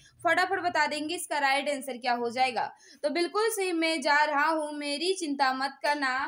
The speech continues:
राइट आंसर ऑप्शन नंबर सी बिल्कुल सही हो जाएगा। ऑप्शन नंबर सी जो भी भाई बहन बता रहे हैं बिल्कुल सही बता रहे हैं। नेक्स्ट आपके सामने इसका राइट आंसर बताना है, निम्नलिखित में से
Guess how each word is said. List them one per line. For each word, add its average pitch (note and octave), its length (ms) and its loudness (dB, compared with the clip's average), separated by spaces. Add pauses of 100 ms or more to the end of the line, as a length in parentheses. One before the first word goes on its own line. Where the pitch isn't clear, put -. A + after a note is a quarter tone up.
(300)
राइट C#4+ 320 4
आंसर G4 300 0
ऑप्शन F4+ 360 -2
नंबर E4 240 0
सी E4 280 -6
बिल्कुल C#4+ 400 -6
सही C4+ 400 -6
हो C4+ 140 -4
जाएगा। C#4 440 2 (420)
ऑप्शन E4+ 320 0
नंबर G4 220 2
सी E4+ 260 -4
जो D4 180 -6
भी D#4 140 -6
भाई C#4 220 2
बहन C4 220 -8
बता B3+ 340 0
रहे B3+ 220 -6
हैं C#4 280 -4
बिल्कुल E4 360 -4
सही C#4+ 240 -4
बता B3+ 280 -2
रहे B3 140 -4
हैं। C#4+ 160 -4
नेक्स्ट D4+ 460 -4
आपके C#4 340 -2
सामने B3 340 -4
इसका C#4 220 -4
राइट A3 260 2
आंसर G3+ 380 -6
बताना A#3+ 360 -4
है, G#3+ 160 -8 (760)
निम्नलिखित F#4 640 0
में C#4+ 320 0
से B3+ 300 -2